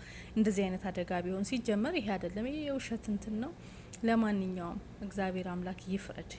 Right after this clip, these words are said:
የእውነት አምላክ መድኃኒዓለም ይፍረድ። በቃ ሌላ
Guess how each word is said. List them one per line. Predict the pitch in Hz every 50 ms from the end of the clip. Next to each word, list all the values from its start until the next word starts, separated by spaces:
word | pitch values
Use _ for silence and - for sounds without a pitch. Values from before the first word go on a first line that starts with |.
| - - 202
የእውነት | 190 196 220 220 - 214 233 233 226 214 208 208
አምላክ | 190 190 190 185 185 180 190 -
መድኃኒዓለም | - 185 180 175 180 180 180 180 180 175 175 175 180 180
ይፍረድ። | 180 - - - 175 175 - - - - - - - - - - - -
በቃ | - - - - - - - - - - - - -
ሌላ | 208 202 208 190